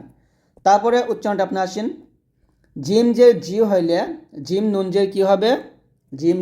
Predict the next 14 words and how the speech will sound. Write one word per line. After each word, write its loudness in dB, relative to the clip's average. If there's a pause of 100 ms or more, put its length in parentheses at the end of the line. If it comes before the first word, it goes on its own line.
নুন -2
জের 0 (520)
জিন, 0 (520)
জিন। -2 (640)
তারপরে 2 (580)
জিম -2 (140)
পেশ 0 (180)
জু 0
হইলে 0 (240)
জিম -4 (100)
নুন -2
পেশ 2 (840)
জুন, -10 (560)
তাহলে 2